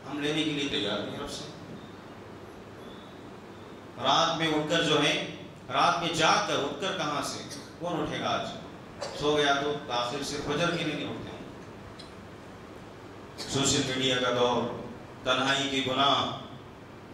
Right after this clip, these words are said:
रब के सामने चंद मिनट बैठने के लिए हम तैयार नहीं। अल्लाह को ज़रूरत भी नहीं कि हम बताएं, बैठ के अपनी शिकायत करें कि ऐसा मसला है, ऐसा मसला,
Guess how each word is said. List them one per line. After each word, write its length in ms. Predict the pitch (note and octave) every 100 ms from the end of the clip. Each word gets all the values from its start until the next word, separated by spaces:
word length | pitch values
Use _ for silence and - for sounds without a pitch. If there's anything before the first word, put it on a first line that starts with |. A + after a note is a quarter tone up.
| - - - - - -
रब 260 | - E3+ E3
के 80 | E3
सामने 560 | E3 E3 F3 F3+ F3 E3+
चंद 240 | F3 F3
मिनट 320 | F3 F3 F3
बैठने 320 | E3 E3+ E3
के 120 | E3+ D#3+
लिए 100 | D#3
हम 80 | D3+
तैयार 380 | C3+ C3 A#2+
नहीं। 180 | A#2+ - - - - - - - - - - - - - - - - -
अल्लाह 160 | D3 F3
को 80 | F3
ज़रूरत 280 | D#3 D#3 F#3
भी 140 | F#3
नहीं 140 | F3+ F3
कि 60 |
हम 160 | D#3+ D3+
बताएं, 360 | C3+ C3+ C#3 C#3
बैठ 260 | D3 C#3+
के 120 | C#3+
अपनी 300 | C#3+ C3+ C3+
शिकायत 440 | C3+ - C3+ C3+ C3+
करें 220 | C3+ C3+
कि 60 | C3+
ऐसा 280 | B2+ B2+ B2+
मसला 320 | C3 B2+ B2+
है, 160 | B2 B2
ऐसा 200 | A#2+ A#2
मसला, 320 | A2+ -